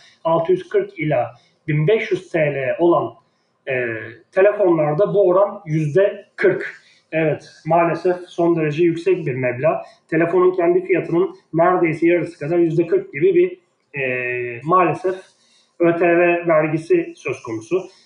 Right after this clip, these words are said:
K D V oranı zaten K D V herhalde hepimizin en aşina olduğu vergi kalemidir. Bu da yüzde on sekiz ve yüzde on da bir T R T bandrolü var. Şimdi burada ise,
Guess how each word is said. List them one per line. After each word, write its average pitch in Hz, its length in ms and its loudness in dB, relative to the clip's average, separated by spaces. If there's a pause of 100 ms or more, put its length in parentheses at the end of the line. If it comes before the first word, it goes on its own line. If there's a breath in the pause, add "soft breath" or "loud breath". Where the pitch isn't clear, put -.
(200 loud breath)
K 180 260 2
D 185 140 4
V 190 120 4
oranı 175 420 0
zaten 165 380 2
K 160 240 0
D 165 180 0
V 165 180 0
herhalde 165 580 0
hepimizin 165 440 -2
en 170 240 0
aşina 160 500 2
olduğu 147 500 -2
vergi 165 260 2
kalemidir. 117 600 -10 (340 soft breath)
Bu 170 100 2
da 165 280 2 (200)
yüzde 156 500 0 (260)
on 175 160 4
sekiz - 760 -6
ve 185 240 2
yüzde 170 300 2
on 185 360 4
da - 320 0
bir 202 320 0
T 165 120 -2
R 170 160 2
T - 380 -2
bandrolü 135 500 -2
var. 113 180 -10 (760)
Şimdi 202 460 -2
burada 185 280 0
ise, 151 240 -2